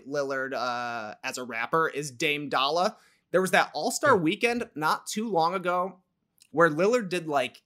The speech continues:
Speaker 1: every event. He did, like, the dunk contest, three-point contest, skills challenge. He was, like, he was, I don't know if there's anything else, but I think he did those three. Um, so he's got the stamina for it. At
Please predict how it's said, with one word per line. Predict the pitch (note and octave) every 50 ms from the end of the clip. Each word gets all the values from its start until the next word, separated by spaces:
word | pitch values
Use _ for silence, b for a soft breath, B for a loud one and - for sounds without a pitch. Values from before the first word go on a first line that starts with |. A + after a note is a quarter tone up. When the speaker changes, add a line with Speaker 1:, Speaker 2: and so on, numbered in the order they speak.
| _ _
Speaker 1:
every | - D#3+ F3+ F#3 G#3+ G#3 F3+
event. | D#3+ B2 G#2+ C3+ B2+ - -
He | A#2+ C3+
did, | C#3 E3+ F3 F3
like, | - F3 -
the | C#3
dunk | A#2 G2 C#3+ E3 G3 -
contest, | - F#3 F3+ F#3 G3 F#3+ F#3+ F3+ F3+ F3 - _
three-point | - D#3+ D#3+ E3 E3 E3+ E3 E3 D#3+
contest, | - E3+ D3+ D3+ D3 C#3+ F3 D#3 C#3+ C#3+ C#3+ - _ _ _ _ _ _ _ _
skills | - - - - - - F3+ F3+ F3+ F#3 F#3 E3+ -
challenge. | - - G3+ F3 E3+ E3 E3+ E3+ E3+ E3 E3 E3 C#3+ - -
He | - F3 E3
was, | D#3 D#3 C3 A#2+ A#2
like, | - C3 B2+ B2+ B2+ - _ - C#2 _ _
he | D#3+ F3+ F#3
was, | F#3 F3+ D3+ C#3+ - F#2+ B2 - - G#2+ A2
I | B2 C#3+
don't | D#3+ E3+
know | E3 E3
if | D#3+
there's | D#3 D3 C#3+
anything | D3 C3 - C3 D3
else, | D3+ E3+ -
but | - D3
I | C#3+
think | - F#3+ F#3
he | G3
did | D#3+ E3 C3+
those | D3+ D3 C#3+ C#3 -
three. | _ - C3 E3 D#3+ D#3+ C#3+ C3 A#2+ _ _ _ _ _ _ _ _ _ _ _
Um, | D#3 D#3 D3+ D3+ D3 C#3+ C#3+ C#3 C#3 C3
so | - D#3+
he's | D#3 D#3+ -
got | A3+ D#4+ -
the | C#4+
stamina | - - - - - G#3 C#4+ D#4+ D4 G3 D#3 C3+ B2+
for | - - - C3+ C3 A#2+ A#2+
it. | B2+ C#3 - - _ _ _ _ _ _ _ _ _ _ -
At | F#3+ G3+